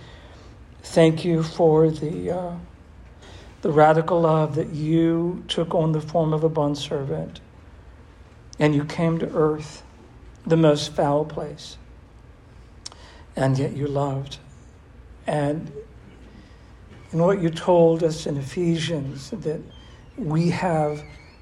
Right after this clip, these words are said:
the forgiveness of our sins, of our trespasses through your blood, and you've moved us from the domain of darkness to the main, the domain of light,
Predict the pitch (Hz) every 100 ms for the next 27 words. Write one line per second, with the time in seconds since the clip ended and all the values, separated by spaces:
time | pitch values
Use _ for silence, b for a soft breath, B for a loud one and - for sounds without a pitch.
0 | - 156 156 151 160 160 156 156 - 160
1 | 147 156 - - 156 151 143 165 147 139
2 | 170 147 - 151 139 - 135 - 180 160
3 | 151 143 165 156 143 B B B B B
4 | 180 160 156 165 175 170 165 160 - 160
5 | 156 160 156 156 151 160 151 156 156 -
6 | - 156 147 147 147 - 247 262 160 151
7 | 165 156 147 143 139 156 151 151 147 147
8 | 147